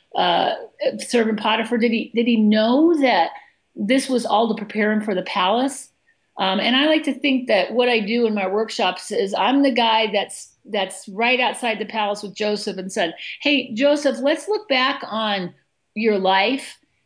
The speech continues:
and, and let's see what God's prepared you for so you know how to rule and reign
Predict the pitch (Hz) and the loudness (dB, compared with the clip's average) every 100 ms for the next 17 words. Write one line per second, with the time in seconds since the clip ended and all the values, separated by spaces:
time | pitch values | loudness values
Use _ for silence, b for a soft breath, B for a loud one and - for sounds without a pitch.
0 | _ - 247 254 262 285 370 - - - | _ -6 -4 -2 0 2 0 -4 -16 0
1 | 392 359 240 247 240 233 208 - 233 226 | 4 4 4 2 0 -2 -8 -4 -2 -2
2 | 196 196 - 190 - 214 226 262 302 311 | -4 -8 -4 -4 -4 -2 0 2 2 2
3 | 285 220 214 254 254 233 202 190 202 214 | 0 0 0 0 2 2 0 -2 0 0
4 | 220 190 156 | 0 0 -4